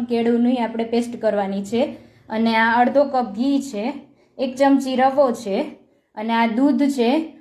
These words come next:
એ દોઢ કપ જેટલું દૂધ છે. એમાં અમૂલની મેં સુગર ઉમેરીને ગરમ કરી લીધું છે દૂધને. અને આ છે અમૂલની ઓર્ગેનિક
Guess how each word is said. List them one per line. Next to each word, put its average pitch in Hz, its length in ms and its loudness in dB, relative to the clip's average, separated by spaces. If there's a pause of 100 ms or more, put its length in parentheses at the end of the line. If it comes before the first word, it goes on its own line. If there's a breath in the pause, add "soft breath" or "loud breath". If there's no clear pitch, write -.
(140)
એ - 120 -10
દોઢ 254 320 4
કપ 277 240 0
જેટલું 233 400 0
દૂધ 294 280 0
છે. 233 100 0 (140)
એમાં 233 240 2
અમૂલની 262 420 2
મેં 247 160 0
સુગર 247 400 0 (580 loud breath)
ઉમેરીને 269 520 4
ગરમ 254 340 2
કરી 214 260 0
લીધું 202 320 -4
છે 190 200 -6
દૂધને. 208 360 -2 (600)
અને 214 280 -4 (260)
આ 240 100 4
છે 247 220 0
અમૂલની 254 580 2
ઓર્ગેનિક 247 400 0